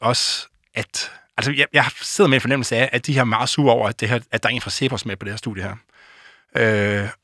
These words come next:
og, og så glemmer de lige, at det er altså to topøkonomer, altså internationale topøkonomer, øh, og den ene sidder endda på John Hopkins, Johns Hopkins, <laughs> som, øh, som er verdens førende universitet inden for, øh, eller et af verdens førende institut,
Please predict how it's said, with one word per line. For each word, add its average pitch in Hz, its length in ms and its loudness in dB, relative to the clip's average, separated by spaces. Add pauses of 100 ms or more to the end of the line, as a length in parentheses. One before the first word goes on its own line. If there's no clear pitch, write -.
(280)
og, 110 440 6
og - 60 -2
så - 100 -2
glemmer 143 220 4
de 117 80 0
lige, 123 340 2
at - 220 -4
det 117 60 -4
er 104 40 -2
altså 110 300 0 (380)
to 147 240 4 (540)
topøkonomer, 104 640 -2
altså - 180 -8
internationale 123 400 0
topøkonomer, 101 720 -2
øh, 98 480 0
og 113 100 0
den 123 120 -2
ene 147 200 4
sidder - 160 -2
endda 110 140 2
på 123 160 2
John 104 100 -4
Hopkins, - 500 -4 (580)
Johns 120 180 0
Hopkins, - 500 -8 (360)
<laughs> - 400 -12
som, 127 240 2
øh, 104 400 4
som 113 160 0
er 104 100 4
verdens 113 360 2
førende 135 180 6 (100)
universitet 110 240 -4
inden 113 220 -2
for, 95 280 4
øh, 98 340 -4 (640)
eller 123 160 4
et 156 60 6
af 127 60 6
verdens 107 240 2
førende 127 180 4
institut, 98 320 -4